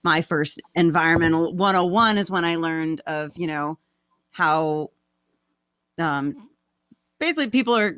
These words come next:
kept down through farming and the food system and how things are run in the food system and how things are run in, in that way, how people are kept down and how money is made and how y-,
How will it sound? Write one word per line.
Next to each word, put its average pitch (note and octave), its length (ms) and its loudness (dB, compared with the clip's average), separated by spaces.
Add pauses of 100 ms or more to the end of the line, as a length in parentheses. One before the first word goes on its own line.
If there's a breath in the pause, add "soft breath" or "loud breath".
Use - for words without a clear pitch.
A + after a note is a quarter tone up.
(120)
kept A3 220 -2
down F#3+ 280 2
through F#3+ 640 -2
farming A3+ 480 2
and F3 80 -2
the F#3 60 -6
food C4+ 260 -4
system D#3+ 460 -4
and D#3+ 120 -4
how F3 160 -2
things F3+ 240 -6
are F#3 80 -6
run F3+ 180 -2
in F3 80 -4
the F3 60 -6
food C4+ 280 -6
system D#3 500 -4 (340 soft breath)
and E3+ 360 0
how E3+ 180 0
things F3 240 -4
are E3+ 220 -4
run D#3+ 320 0 (160)
in, E3 220 0
in E3 200 0
that G3 300 2
way, D#3+ 240 -2
how D#3 160 -4
people D#3 320 -8
are D#3 80 -6
kept D#3 260 -8
down D3 500 -2
and D3 180 -6
how C#3 440 -2
money D3+ 240 -6
is D3 100 -8
made D3+ 300 -4
and D3 140 -4
how C#3 360 0 (400 soft breath)
y-, F3+ 100 -10